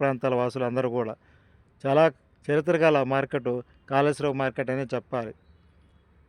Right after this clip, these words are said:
ఏదైనా అభివృద్ధి చెందుతున్న నగరానికి మెట్రో సొగసులు భవిష్యత్తులో మరింత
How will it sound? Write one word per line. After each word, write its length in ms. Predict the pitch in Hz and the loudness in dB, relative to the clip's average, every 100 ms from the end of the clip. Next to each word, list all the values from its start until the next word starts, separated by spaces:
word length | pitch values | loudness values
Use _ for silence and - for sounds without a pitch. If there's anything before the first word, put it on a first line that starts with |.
| _ _ _ 139 | _ _ _ 2
ఏదైనా 360 | 160 196 196 170 135 | 4 6 4 2 0
అభివృద్ధి 440 | 143 185 185 175 | 4 6 6 4
చెందుతున్న 400 | 170 160 143 170 | 0 -2 -2 0
నగరానికి 640 | 151 139 147 156 147 127 170 - _ - | 2 4 4 4 2 -4 -8 -10 _ -6
మెట్రో 360 | 131 139 175 175 | -2 0 4 4
సొగసులు 480 | - 139 151 160 131 | 4 0 2 0 -2
భవిష్యత్తులో 720 | 123 143 139 160 165 135 127 - _ _ | 0 -2 0 0 0 0 -2 -6 _ _
మరింత 380 | 127 139 170 165 | 2 4 2 4